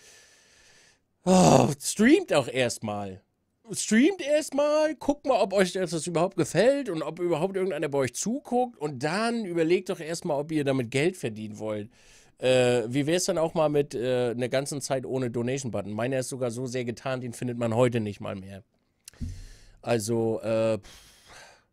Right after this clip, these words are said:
Plankenschnack eins, zwei, drei und dann guckt bei Dings noch ein bisschen rum, weil da gibt's noch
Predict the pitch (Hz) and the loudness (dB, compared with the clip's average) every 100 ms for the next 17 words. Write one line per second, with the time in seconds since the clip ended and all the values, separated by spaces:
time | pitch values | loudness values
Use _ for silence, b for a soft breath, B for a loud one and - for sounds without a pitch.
0 | _ _ _ _ _ _ _ _ _ _ | _ _ _ _ _ _ _ _ _ _
1 | _ - 143 143 143 117 127 139 - 131 | _ -4 -2 -2 -4 -4 -6 -8 -6 -6
2 | 120 135 143 143 120 123 123 120 123 120 | -2 -2 -2 -4 -6 -6 -2 -2 -2 -6
3 | 120 123 - 110 110 110 110 113 - 113 | -8 -12 -8 -6 -4 -6 -6 -10 -8 -10
4 | 113 110 - 110 107 113 110 107 107 101 | -8 -8 -6 -6 -6 -6 -4 -4 -4 -6
5 | 107 104 107 - 107 107 - - | -8 -8 -10 -10 -8 -8 -10 -20